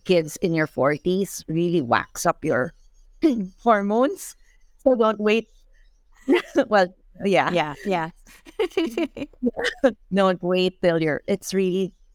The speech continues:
Speaker 1: so
Speaker 2: It's
Speaker 1: difficult.
Speaker 2: different?
Speaker 1: Yeah, really so much more different. Um, it's like you, you can't, you can't really make puyat anymore without becoming really baliw.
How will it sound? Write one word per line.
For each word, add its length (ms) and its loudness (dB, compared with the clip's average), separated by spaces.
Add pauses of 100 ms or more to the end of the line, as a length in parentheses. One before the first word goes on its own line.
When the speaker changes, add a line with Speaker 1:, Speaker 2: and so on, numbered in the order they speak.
(280)
Speaker 1:
so 400 0
Speaker 2:
It's 80 0
Speaker 1:
difficult. 460 2
Speaker 2:
different? 320 0 (1160)
Speaker 1:
Yeah, 340 -2 (100)
really 560 0
so 360 -2
much 300 -6
more 180 2
different. 600 -2
Um, 480 -6 (640)
it's 100 -12
like 120 -2 (260)
you, 180 2
you 140 -2
can't, 340 0 (540)
you 80 -10
can't 200 -4
really 200 0
make 200 -2 (100)
puyat 340 0
anymore 400 0
without 340 0
becoming 380 -2
really 280 0
baliw. 560 0